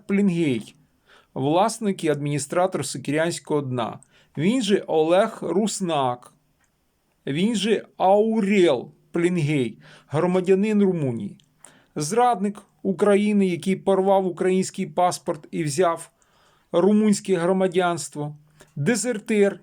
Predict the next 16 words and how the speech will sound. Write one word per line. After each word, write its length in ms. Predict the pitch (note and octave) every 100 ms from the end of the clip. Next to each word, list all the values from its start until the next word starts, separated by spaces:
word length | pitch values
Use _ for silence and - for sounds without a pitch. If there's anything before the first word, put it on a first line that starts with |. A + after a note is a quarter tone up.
| _
який 380 | E3 E3 G3 G#3
сидить 460 | - G3+ F#3 G3+
у 60 | G3+
Лондоні 640 | G3+ G3+ F#3+ F#3+ F3+ F#3 E3
за 220 | D#3+ F#3
кордоном 640 | - F3+ D#3+ F3+ E3 E3 D3+
і 120 | F3
навіть 400 | F3+ F3+ E3+ D3
не 120 | F3
приїжджає 800 | - F#3 F3+ F3+ D3+ F#3 F3 E3+
в 100 | E3
рідне 280 | F3 D#3 F3
місто 340 | F3 F3 -
Сокиряни 600 | F3 - F3 E3+ E3+ E3
Чернівецької 720 | D3 F3 D#3+ D#3+ E3 - D#3+
області, 460 | D#3+ D3+ D3+ D#3+ D#3